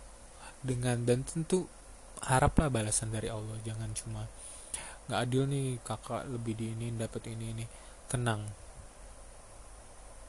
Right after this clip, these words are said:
Allah itu akurat perhitungannya. Jadi tidak mungkin salah, pasti balasannya nanti ada. Balasan baik tentunya,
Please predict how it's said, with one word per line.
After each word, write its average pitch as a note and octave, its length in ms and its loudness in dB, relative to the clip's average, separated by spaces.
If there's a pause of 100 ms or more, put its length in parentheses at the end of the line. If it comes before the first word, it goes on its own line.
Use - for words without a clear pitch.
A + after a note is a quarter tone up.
(120)
Allah A2+ 280 6
itu - 160 2
akurat A#2 480 0
perhitungannya. G#2+ 720 0 (260)
Jadi A2+ 500 0 (840)
tidak A#2 160 4
mungkin A#2 240 0
salah, A2 320 0
pasti B2 320 4
balasannya A2 840 4
nanti G#2+ 240 0
ada. G#2+ 360 -2 (720)
Balasan A2+ 320 4
baik G#2+ 240 4 (200)
tentunya, G#2+ 360 -4